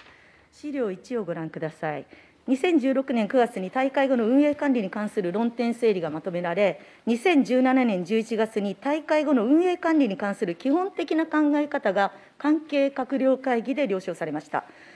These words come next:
この基本的な考え方が今も政府の方針でよろしいでしょうか。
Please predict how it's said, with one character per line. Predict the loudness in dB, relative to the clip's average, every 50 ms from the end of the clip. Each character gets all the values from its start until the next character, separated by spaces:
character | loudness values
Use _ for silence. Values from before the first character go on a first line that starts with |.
| -20 _ _
こ | 0 2 4 6
の | 6 4 2 0 -6 -6
基 | 0 2 4
本 | 6 6 4 4
的 | 2 -2 -2 0 2
な | 2 2
考 | 2 2 4 4 6 6 6
え | 4 4
方 | 2 0 0 0 2
が | 4 2 2 2 -2 -14 -20 -20 _ _ -2
今 | -2 0 0 2 2 2
も | 2 2 0 0
政 | -2 -2 0 0 2 2
府 | 0
の | -2 -4
方 | -4 -4 -6 -6
針 | -6 -8 -8 -6
で | -4
よ | -4 -4
ろ | -4
し | -6 -8
い | -10
で | -10
し | -12 -14
ょ | -18
う |
か。 | -16 -14 -14